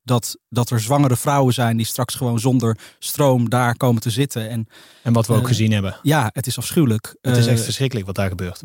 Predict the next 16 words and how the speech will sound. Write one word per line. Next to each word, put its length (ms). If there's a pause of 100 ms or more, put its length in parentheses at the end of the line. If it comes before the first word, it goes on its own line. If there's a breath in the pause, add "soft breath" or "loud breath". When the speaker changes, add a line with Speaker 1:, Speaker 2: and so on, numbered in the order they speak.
Speaker 1:
waarom, 720 (120)
ja, 180
het 180 (200)
is 80
een 60
beetje, 220
het 100
is 160
een 340
beetje 220
gratuit 380
om 60
te 80
vragen 240
waarom 200
jij 280